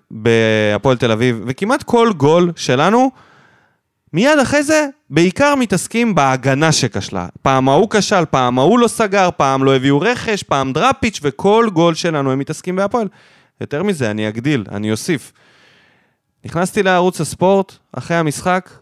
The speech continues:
לראות את הכותרת, יעני, שאנסנו אותם. סליחה, מילה לא טובה, שקרענו אותם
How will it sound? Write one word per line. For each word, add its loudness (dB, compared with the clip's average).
לראות 2
את -2
הכותרת, 0
יעני, 0
שאנסנו -2
אותם. -2
סליחה, -8
מילה -2
לא 2
טובה, 2
שקרענו -2
אותם -4